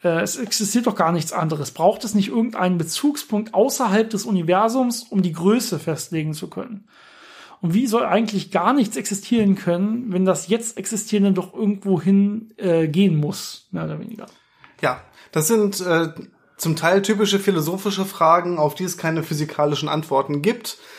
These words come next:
Speaker 2: Ähm, und ein paar Sachen kann man aber beantworten. Zum Beispiel die Frage mit dem Maßstab. Also woher weiß man,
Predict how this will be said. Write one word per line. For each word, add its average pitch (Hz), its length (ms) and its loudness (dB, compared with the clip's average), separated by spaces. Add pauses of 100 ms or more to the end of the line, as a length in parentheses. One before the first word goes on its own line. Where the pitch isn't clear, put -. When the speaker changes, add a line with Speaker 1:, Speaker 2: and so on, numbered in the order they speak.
(320)
Speaker 2:
Ähm, 170 640 2 (920)
und 165 440 0
ein 160 180 0
paar 185 200 2
Sachen 180 200 0
kann 175 140 2
man 165 100 4
aber 143 160 6
beantworten. 131 680 0
Zum 143 80 -6
Beispiel 156 260 0
die 151 60 0
Frage 151 320 2
mit 147 100 0
dem 139 80 4
Maßstab. 131 640 0
Also 135 240 -2
woher 151 240 4
weiß 147 240 2
man, 156 300 0